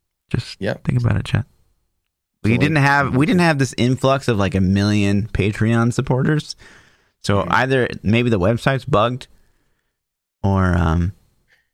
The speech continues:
Speaker 2: Yeah, if, if any of you guys are genuinely trying to support through Patreon and you have any issues, please let me know because it's, um,
Speaker 1: It
Speaker 2: it's
Speaker 1: has
Speaker 2: a
Speaker 1: to
Speaker 2: new
Speaker 1: be it,
Speaker 2: setup.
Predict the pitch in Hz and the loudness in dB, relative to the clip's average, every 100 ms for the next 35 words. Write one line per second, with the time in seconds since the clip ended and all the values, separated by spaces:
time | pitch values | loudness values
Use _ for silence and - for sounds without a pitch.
0 | _ _ - 135 123 104 127 123 165 165 | _ _ 0 2 2 0 -2 0 2 2
1 | 139 131 123 120 113 - 104 98 107 110 | 2 2 2 2 -2 -2 -2 0 -2 0
2 | 107 98 90 - 92 95 90 85 92 - | -2 -4 -6 -4 -4 -4 -6 -10 -12 -8
3 | 92 - - - 90 87 87 85 - 90 | -8 -6 -8 -4 -6 -6 -8 -8 -6 -6
4 | 90 92 90 90 - 85 80 80 - 98 | -2 -2 0 -4 -6 -10 -10 -12 -6 -6
5 | 92 76 85 82 82 82 87 87 85 82 | -4 -6 -8 -8 -8 -10 -12 -10 -8 -10
6 | - 82 82 80 _ _ _ _ _ _ | -8 -8 -8 -12 _ _ _ _ _ _
7 | _ 92 92 101 87 73 69 - - | _ 0 0 0 0 0 0 -2 -6